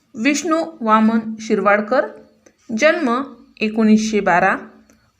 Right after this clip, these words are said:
मृत्यू एकोणीसशे नव्याण्णव. ज्ञानपीठ पारितोषिक विजेते, प्रसिद्ध लेखक, कवी, नाटककार, जीवनलहरी, विशाखा, समिधा,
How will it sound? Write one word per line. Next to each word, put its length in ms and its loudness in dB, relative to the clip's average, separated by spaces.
मृत्यू 600 -2
एकोणीसशे 480 -2
नव्याण्णव. 560 -6
ज्ञानपीठ 680 2
पारितोषिक 680 0
विजेते, 800 -4
प्रसिद्ध 460 0
लेखक, 640 0
कवी, 480 2
नाटककार, 760 2
जीवनलहरी, 1120 2
विशाखा, 680 0
समिधा, 800 0